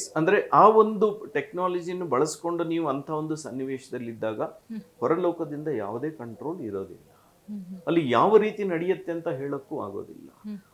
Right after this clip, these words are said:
Speaker 1: ಉದಾಹರಣೆಗೆ ನಾವು ಈ ಸೈಬರ್ ಕ್ರೈಮ್ಗಳಲ್ಲಿ ನೋಡ್ತಾ ಇರ್ತೀವಿ,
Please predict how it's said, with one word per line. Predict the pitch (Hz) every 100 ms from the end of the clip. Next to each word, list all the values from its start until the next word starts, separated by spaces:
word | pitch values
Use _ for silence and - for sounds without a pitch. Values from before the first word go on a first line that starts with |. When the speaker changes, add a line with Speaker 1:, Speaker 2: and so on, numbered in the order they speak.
| -
Speaker 1:
ಉದಾಹರಣೆಗೆ | 156 180 170 156 135 143
ನಾವು | 156 135 147
ಈ | 170
ಸೈಬರ್ | - 120 160 165
ಕ್ರೈಮ್ಗಳಲ್ಲಿ | 160 156 151 151 160 165
ನೋಡ್ತಾ | 123 175 202 190
ಇರ್ತೀವಿ, | 131 107 95 92